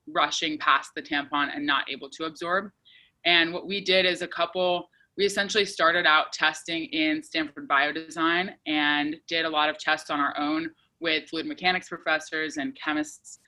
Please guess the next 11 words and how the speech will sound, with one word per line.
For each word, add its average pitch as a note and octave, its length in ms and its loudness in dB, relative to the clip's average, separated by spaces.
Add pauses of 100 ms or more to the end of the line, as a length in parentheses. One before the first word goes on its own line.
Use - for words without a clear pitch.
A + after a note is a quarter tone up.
(260)
And D3+ 420 0
what E3 160 -4
we D#3+ 180 -4
did E3 360 -4
then E3+ 260 2
is D3+ 400 -6
worked D3+ 340 -6
with D3 300 -2
a - 40 -14
couple F3+ 360 0
external D#3+ 480 -2